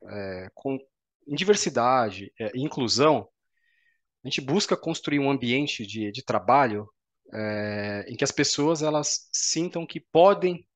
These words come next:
se desenvolver, né, contribuir para um propósito maior e também chegar a conquistas de, de reconhecimentos, né, é, é, é, co-, como,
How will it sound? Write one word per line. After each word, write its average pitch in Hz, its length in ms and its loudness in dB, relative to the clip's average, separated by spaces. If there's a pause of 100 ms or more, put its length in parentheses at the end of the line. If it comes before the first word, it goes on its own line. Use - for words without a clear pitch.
(180)
se - 200 -6
desenvolver, 117 720 -2
né, 156 240 -2 (640)
contribuir 143 640 4
para 151 140 0
um 139 40 -2
propósito 135 460 0
maior 131 580 2 (160)
e 185 120 -4
também 196 560 0 (360)
chegar 151 280 0
a 165 40 0
conquistas 208 800 -2
de, 190 220 -6
de 175 140 -6
reconhecimentos, 170 880 -4
né, 113 180 -6 (140)
é, 107 80 -2
é, 101 720 -6
é, - 80 -14
co-, 113 180 -4
como, 127 420 -2